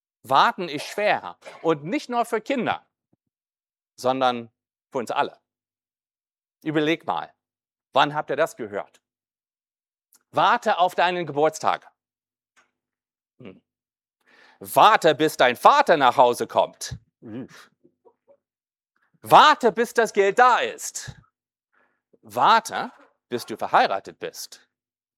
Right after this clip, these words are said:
"Warte, bis die Laborwerte da sind." Uff. Unser ganzes Leben heißt, es warten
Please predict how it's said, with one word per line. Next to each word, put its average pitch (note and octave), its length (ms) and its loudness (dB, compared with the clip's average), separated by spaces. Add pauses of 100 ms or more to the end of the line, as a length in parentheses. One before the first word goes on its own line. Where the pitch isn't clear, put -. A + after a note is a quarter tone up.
(960)
"Warte, E3+ 720 0
bis D#3 240 -8
die E3 160 -10
Laborwerte A#2+ 1200 -2 (120)
da B2 280 -12
sind." - 540 -20 (240)
Uff. F2 180 -20 (1900)
Unser E3+ 320 0
ganzes G3+ 520 -2
Leben F#3 420 -2
heißt, D#3 460 0 (180)
es C3+ 160 -6
warten C3+ 540 0